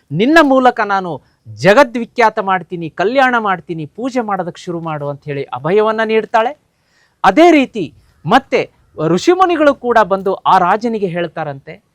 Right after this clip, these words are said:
"ನೀನು ಶ್ರಾವಣ ಮಾಸದಲ್ಲಿ ಬರುವಂತಹ ಎಲ್ಲಾ ಶುಕ್ರವಾರಗಳನ್ನ ಸಂಪತ್ ಶುಕ್ರವಾರ ಅಂತ ಪೂಜೆ ಮಾಡೋದಕ್ಕೆ ಶುರು ಮಾಡು, ನಾನು,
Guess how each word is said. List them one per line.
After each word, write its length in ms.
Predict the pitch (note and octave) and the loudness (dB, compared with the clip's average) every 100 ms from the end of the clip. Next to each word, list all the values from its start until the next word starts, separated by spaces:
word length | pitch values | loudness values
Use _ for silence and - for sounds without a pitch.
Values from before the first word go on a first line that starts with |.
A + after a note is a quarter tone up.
| _ - | _ -6
"ನೀನು 360 | E3 A#3 F3 - _ | 0 2 0 -6 _
ಶ್ರಾವಣ 500 | - F3+ F#3+ C4+ A#3+ | -4 0 2 2 0
ಮಾಸದಲ್ಲಿ 520 | G#3+ F#3+ - F3 E3+ | 0 -2 -2 -8 -8
ಬರುವಂತಹ 680 | D3+ D#3 D#3 D#3 D3+ C#3+ - - | -8 -8 -8 -10 -10 -6 -8 -6
ಎಲ್ಲಾ 380 | C#3+ D#3+ G#3+ C#4 | -6 2 4 4
ಶುಕ್ರವಾರಗಳನ್ನ 880 | C4+ A3 A3 G#3 F#3 E3 D3 C#3+ F#3 C4+ _ _ _ _ _ _ _ _ | 2 -4 0 4 2 2 -6 -8 -12 -14 _ _ _ _ _ _ _ _
ಸಂಪತ್ 560 | - F3+ F#3 - B3 - | -4 -2 -2 0 -2 -2
ಶುಕ್ರವಾರ 540 | F#3+ - F#3+ F3 D#3+ | -14 -6 -2 0 -2
ಅಂತ 180 | D3 C#3+ | -6 -10
ಪೂಜೆ 320 | - D#3+ E3 | -10 -10 -8
ಮಾಡೋದಕ್ಕೆ 380 | D#3 C#3 C#3 - | -8 -8 -10 -12
ಶುರು 160 | C#3 | -14
ಮಾಡು, 320 | C3 A#2+ A2 _ _ _ _ | -12 -14 -18 _ _ _ _
ನಾನು, 360 | D3 F3 A3+ | 2 2 2